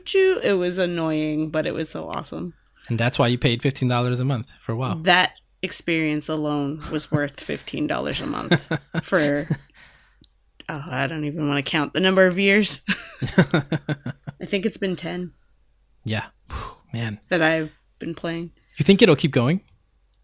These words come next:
Speaker 1: I think so.
Speaker 2: For much longer? Yeah.
Speaker 1: Yeah.
Speaker 2: There's a new expansion coming out soon, right? I think.
Speaker 1: Uh, I think so. I, I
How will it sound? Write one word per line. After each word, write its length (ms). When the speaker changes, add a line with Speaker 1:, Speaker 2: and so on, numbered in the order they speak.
Speaker 1:
I 140
think 240
so. 320
Speaker 2:
For 120
much 200
longer? 300
Yeah. 180
Speaker 1:
Yeah. 200
Speaker 2:
There's 160
a 60
new 140
expansion 420
coming 240
out 140
soon, 320
right? 240
I 60
think. 220
Speaker 1:
Uh, 420
I 80
think 340
so. 380
I, 500
I 260